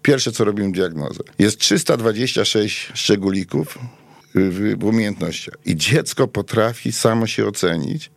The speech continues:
przy pomocy na początku trochę z trenerem. Natomiast po tygodniu <laughs> dochodzi, że wyjeżdżają trzysta,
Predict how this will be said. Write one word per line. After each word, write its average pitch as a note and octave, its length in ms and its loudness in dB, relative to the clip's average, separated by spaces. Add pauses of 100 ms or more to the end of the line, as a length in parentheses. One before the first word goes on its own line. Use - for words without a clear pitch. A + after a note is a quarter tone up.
przy - 160 0
pomocy A#2+ 380 2
na G2+ 120 0
początku G#2 460 -2
trochę F#2 280 0
z - 40 -8
trenerem. F#2 560 -2 (220)
Natomiast C3+ 400 4
po C3+ 140 2
tygodniu C3 640 0 (420)
<laughs> A#2 640 0
dochodzi, B2 600 2 (300)
że G2+ 160 0
wyjeżdżają G2+ 760 0 (680)
trzysta, A2+ 540 2